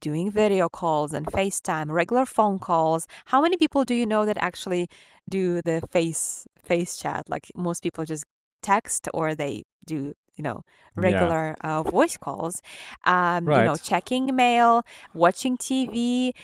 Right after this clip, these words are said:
Speaker 1: People already know how to do these things, and people are already very comfortable doing these things. That's why
Speaker 2: Of course.
Speaker 1: this, this headset is a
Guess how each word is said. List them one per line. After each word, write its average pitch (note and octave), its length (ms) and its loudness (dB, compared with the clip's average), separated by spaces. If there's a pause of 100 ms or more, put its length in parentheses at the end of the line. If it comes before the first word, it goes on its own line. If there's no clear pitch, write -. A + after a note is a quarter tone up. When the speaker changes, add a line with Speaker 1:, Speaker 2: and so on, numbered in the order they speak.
(140)
Speaker 1:
People C#4+ 300 2
already B3 560 4
know A#3 320 2
how A#3 180 0
to A3+ 100 -8
do F#3+ 200 -4
these F3 260 -4
things, A3+ 560 -4 (180)
and G#3+ 140 -2
people - 240 -2
are A#3 120 0
already A#3 260 0
very A#3 220 2
comfortable B3+ 640 -4
doing A3 260 -2
these - 220 -8
things. - 580 -12 (300)
That's B3+ 240 4
why C#4 300 4
Speaker 2:
Of B3+ 60 0
course. - 460 2 (240)
Speaker 1:
this, D#4 360 2 (200)
this - 200 -2 (120)
headset D#4+ 420 0 (120)
is B3+ 200 2
a B3+ 80 2